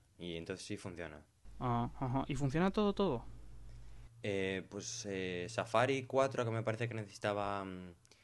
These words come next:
Speaker 1: actualizaciones de seguridad, no me dejó instalarlo, porque no... Como no las tenía, no lo encontraba y no funcionaba. Pero lo demás sí. No.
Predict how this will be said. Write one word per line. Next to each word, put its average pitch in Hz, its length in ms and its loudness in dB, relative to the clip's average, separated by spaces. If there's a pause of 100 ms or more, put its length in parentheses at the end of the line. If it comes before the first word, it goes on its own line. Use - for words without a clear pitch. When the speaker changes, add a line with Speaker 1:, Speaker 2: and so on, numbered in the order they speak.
(260)
Speaker 1:
actualizaciones 98 600 0
de 101 80 -2
seguridad, 104 560 2 (240)
no 104 120 0
me 107 80 4
dejó 104 160 -2
instalarlo, 85 540 -2 (120)
porque 82 240 -6
no... 85 580 -4 (720)
Como 95 220 0
no 107 120 4
las 117 200 4
tenía, 120 340 4
no 110 120 4
lo 101 60 -2
encontraba 104 540 2
y 92 60 -2
no 90 120 -4
funcionaba. 82 520 -8 (180)
Pero 87 240 0
lo 85 140 2
demás 101 340 2
sí. 71 220 -8 (720)
No. 104 320 0